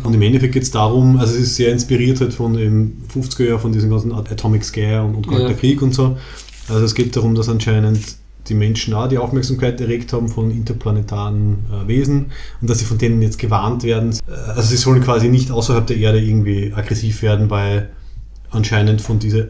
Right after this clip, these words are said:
Speaker 1: Allianz von, von anderen Planeten mit diesen Robotern, zu denen der Gord gehört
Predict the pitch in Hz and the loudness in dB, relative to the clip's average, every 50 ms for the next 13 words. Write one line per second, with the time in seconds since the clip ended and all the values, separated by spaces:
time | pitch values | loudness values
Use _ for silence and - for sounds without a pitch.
0 | - - 104 104 107 98 92 117 143 151 - - - 117 113 117 117 117 113 - | -4 -2 0 0 2 2 2 0 -2 -2 -4 -4 -2 -2 0 0 0 -2 -2 -4
1 | - 113 107 104 107 120 131 131 127 127 127 113 113 117 113 113 - 117 113 110 | -4 -4 -4 -2 -2 0 0 0 0 0 0 0 0 0 -2 -2 -2 -2 -2 -2
2 | 107 - - - - - - - - - 127 135 127 127 127 120 107 117 107 147 | -2 -6 -10 -14 -14 -16 -18 -12 -4 0 2 2 2 0 0 -2 0 2 2 2
3 | 135 131 165 156 151 143 147 147 - - 127 127 127 120 117 117 - - - - | 2 0 0 0 0 0 0 -2 -2 0 0 2 2 0 0 -2 -2 -2 -2 -2
4 | 127 127 - - - 127 120 120 120 - - | -2 -4 -8 -6 -4 -2 -2 -2 -4 -6 -10